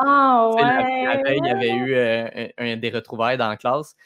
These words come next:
Speaker 2: Puis, euh, fait que je me rappelle tout le temps de ça. Puis là, je me disais, « Il va sûrement avoir quelque chose. » Puis c'est ça. Je sais pas si c'est un élève qui doit prendre l'initiative ou si c'est l'école qui organise ça.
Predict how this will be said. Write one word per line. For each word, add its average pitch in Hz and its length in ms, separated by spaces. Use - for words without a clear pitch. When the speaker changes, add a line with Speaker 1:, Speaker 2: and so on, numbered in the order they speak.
Speaker 2:
Puis, 113 200
euh, 110 380
fait 120 140
que 127 40
je 123 80
me 139 80
rappelle 123 300
tout 143 80
le 131 40
temps 156 160
de 127 120
ça. 156 180
Puis 139 120
là, 127 40
je 120 80
me 117 80
disais, « 117 160
Il 110 40
va 104 100
sûrement 120 480
avoir 113 240
quelque 107 200
chose. » 127 320
Puis - 80
c'est - 160
ça. - 120
Je 113 60
sais 117 160
pas 139 180
si - 160
c'est 127 140
un 120 140
élève 127 260
qui - 100
doit 117 160
prendre 123 240
l'initiative 123 760
ou 123 40
si 120 160
c'est 123 160
l'école 127 480
qui 127 80
organise 113 400
ça. 139 220